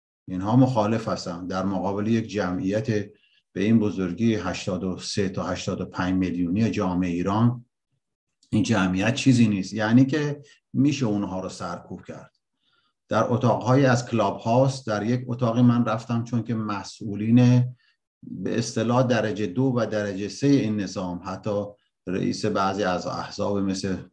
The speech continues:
حزب سبز و اینها هم اونجا بودن و اینها تحلیل می‌کردن وضعیت، اه،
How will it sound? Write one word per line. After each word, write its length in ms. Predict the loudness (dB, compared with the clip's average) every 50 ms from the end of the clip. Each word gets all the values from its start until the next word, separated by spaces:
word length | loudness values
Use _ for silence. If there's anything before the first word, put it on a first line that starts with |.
| _ _ _ -8
حزب 300 | -6 -6 -4 -4 -4 -4
سبز 440 | -4 -4 -2 0 0 0 0 -2 -2
و 20 |
اینها 320 | -2 -2 -2 -2 -2 -2 0
هم 60 | 0
اونجا 300 | 2 0 0 0 0 0
بودن 480 | 2 2 2 4 4 2 2 0 -4 -8 _ _ _ _ _ _ -6
و 80 | -4
اینها 840 | -4 -2 0 0 -2 -2 -2 -2 -2 0 2 2 2 2 0 -4 -8 -12 -12 -12 -12 -8
تحلیل 640 | -4 -2 -2 -2 -2 -4 -4 0 2 4 6 6 6
می‌کردن 640 | 6 6 4 2 0 -2 0 0 0 0 2 0 0 0
وضعیت، 1040 | -2 -2 -2 -4 -8 -10 -8 -6 -4 0 2 2 2 2 2 2 0 0 -2 -6 -12 -18 _ _ _ _ _ _ _ -10
اه، 800 | -8 -6 -6 -4 -4 -4 -4 -4 -4 -4 -4 -4 -4 -4 -4 -4